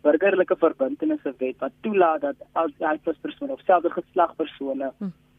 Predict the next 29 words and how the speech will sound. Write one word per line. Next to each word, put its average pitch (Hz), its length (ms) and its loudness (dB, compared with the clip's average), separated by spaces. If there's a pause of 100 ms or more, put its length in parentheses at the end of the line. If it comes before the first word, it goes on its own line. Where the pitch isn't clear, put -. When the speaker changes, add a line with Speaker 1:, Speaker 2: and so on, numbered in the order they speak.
(120)
Speaker 1:
in 175 160 -2
'n 165 120 -10
verbintenis 143 600 -4
mag - 180 -10
tree. 151 140 -4
So - 100 -16
daar's 156 180 0 (220)
definitief 220 400 0
'n 240 180 2
vordering 202 440 2
wat 151 160 -6
gemaak 139 480 0
is 208 120 -6
deur 139 140 -2
die 131 100 -4
jare. 120 420 -6 (840)
Tog 277 400 6 (140)
bly 170 360 2
daar 175 380 4
in 196 180 0
ons 180 240 -4
nasionale 151 460 -2
kultuur 208 640 -4
hierdie, 247 500 0 (520)
ehm, 147 240 2 (200)
inherente 160 1120 0
homofobie 302 840 0 (400)
wat 151 180 -2 (160)
uitspeel 160 880 0